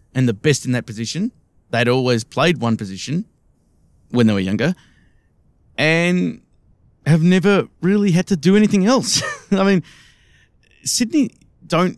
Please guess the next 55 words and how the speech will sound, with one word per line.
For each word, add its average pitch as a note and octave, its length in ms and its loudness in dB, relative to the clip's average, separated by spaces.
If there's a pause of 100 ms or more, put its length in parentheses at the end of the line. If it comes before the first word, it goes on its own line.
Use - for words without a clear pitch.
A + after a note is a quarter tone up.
(160)
typically E3+ 480 -2
draft B2+ 460 0
high. C3+ 280 0
I G#2+ 60 -6
mean, C3 140 0
there's, B2+ 160 0
I - 20 -4
know C3 140 -2
there's G#2+ 120 -10
a A2 80 -10
lot A#2+ 140 -4
of A#2+ 80 -8
talk B2 240 -6
about B2+ 220 -6
the C3 100 -8
academy A#2+ 540 -4
and A2+ 120 -4
stuff, - 320 -10
but D3 120 -8
I F3+ 160 -4
personally B2+ 380 -8
think A2 180 -12
that's G#2 160 -14
a - 20 -14
little A2 180 -8
bit G#2+ 120 -10
of G#2 80 -14
a G#2 40 -14
cop-out A2 440 -14
from A2 160 -12
other G2+ 140 -16
clubs. D3+ 360 -16 (680)
I, - 120 -10 (260)
I D3 60 -6
find F3 380 -4
that - 120 -12
Sydney C3 540 -8 (340)
get C#3+ 240 -4
the D3 80 -4
players A#2 680 -6
that A2+ 180 -6 (100)
other B2 280 -4
clubs C3+ 360 -6
could D3 200 -2
have A2 200 -8
picked, F3 400 -4 (560)
but - 140 -6
they D3+ 160 0
seem D3+ 280 -2
to C#3+ 100 -8
be B2+ 140 -6
just - 440 -10
a A3+ 60 -4
little E3+ 340 -6
bit F3+ 200 -8